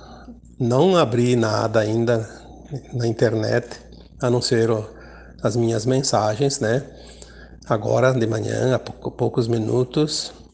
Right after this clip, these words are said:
porque eu estava realmente isolado. Eu faço parte do Tribunal de Justiça aqui do co-, do Fórum como jurado, e ontem tinha um júri de, desde cedo,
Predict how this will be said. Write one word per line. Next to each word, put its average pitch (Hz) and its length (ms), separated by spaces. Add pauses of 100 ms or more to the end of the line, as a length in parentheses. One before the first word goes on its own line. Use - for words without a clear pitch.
(1300)
porque 123 260
eu 113 520
estava 110 480
realmente 127 440
isolado. 117 540
Eu 113 240 (300)
faço - 280
parte 110 300
do 113 100
Tribunal 110 600
de 110 80
Justiça 110 760 (140)
aqui 120 260
do 110 80
co-, 113 180
do 113 160
Fórum 120 420
como 117 260
jurado, 117 520 (800)
e 175 140
ontem 135 440
tinha 113 320
um 113 140
júri 117 440
de, 110 220 (120)
desde 110 300
cedo, 120 440